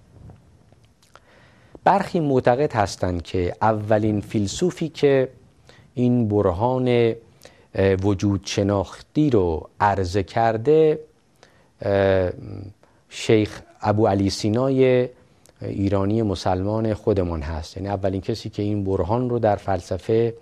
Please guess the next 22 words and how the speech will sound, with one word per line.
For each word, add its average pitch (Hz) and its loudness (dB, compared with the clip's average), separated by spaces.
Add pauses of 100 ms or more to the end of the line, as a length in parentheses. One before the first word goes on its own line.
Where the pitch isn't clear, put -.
(120)
عرضه 92 -2
کرده 82 -12 (1200)
و 107 2
احتمالاً 123 2
او، 175 2 (200)
اه، 123 -2 (280)
اولین 110 0
کسی - -4
بوده 135 0
که 127 2
دربارهٔ 98 2
این 123 0
نحوهٔ 101 2
اثبات 95 -2
کردن 104 -2
وجود 92 -4
خداوند، 104 -2 (560)
اه، 92 -4
سخنی 110 -2
رو 110 2
بیان 95 2
کرده 78 -8